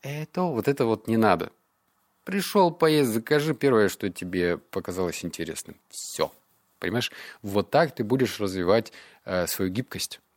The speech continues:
и экономить внутреннюю энергию. Потому что, как мы знаем, резервуар внутренней энергии, он как бы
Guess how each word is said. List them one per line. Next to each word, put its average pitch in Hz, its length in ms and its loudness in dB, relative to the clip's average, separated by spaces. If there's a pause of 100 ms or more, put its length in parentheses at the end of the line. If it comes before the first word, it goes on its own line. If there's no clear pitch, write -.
(180)
и 92 800 0
экономить 98 600 0
внутреннюю 90 640 -4
энергию. 87 400 -2
Потому 87 280 -8
что, 85 500 -2 (360)
как - 240 -4
мы 90 80 0
знаем, 139 420 2 (500)
резервуар 98 580 2
внутренней 90 480 -4
энергии, 117 340 0
он 110 320 0
как 92 180 -6
бы 92 340 -2